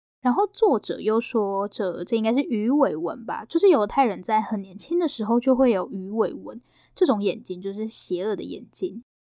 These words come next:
其他还有像是说人家鹰钩鼻、鼻孔外扩，看起来就很贪婪。反正犹太人就是长得又丑又邪恶，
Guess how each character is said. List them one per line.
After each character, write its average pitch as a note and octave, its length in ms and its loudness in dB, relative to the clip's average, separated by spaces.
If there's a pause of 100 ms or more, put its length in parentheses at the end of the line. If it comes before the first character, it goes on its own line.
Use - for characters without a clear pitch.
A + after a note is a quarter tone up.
(140)
其 - 180 -2
他 F#4+ 160 0
还 E4+ 140 4
有 G#3 100 2
像 A3+ 240 -2
是 A#3 140 -2
说 G3+ 300 -4
人 F3+ 160 -14
家 F#3+ 260 -2
鹰 G#3+ 240 -2
钩 G3+ 240 0
鼻、 F3+ 240 -12
鼻 F#3 240 -14
孔 G#3+ 300 -8
外 F#3+ 200 -4
扩， G3 280 -4
看 - 200 -2
起 - 140 -4
来 F3 140 -8
就 A#3+ 100 2
很 A#3 240 -8
贪 G3+ 380 -4
婪。 G#3+ 120 -8 (440)
反 A#3 180 0
正 E4 100 8
犹 A#3 180 4
太 C#4 180 2
人 G#3 180 0
就 A3+ 120 -2
是 B3 180 2
长 F3 320 -4
得 E3 180 -12
又 A3 220 4
丑 - 240 -8
又 G#3 100 -2
邪 F3+ 340 -8
恶， A3 280 -6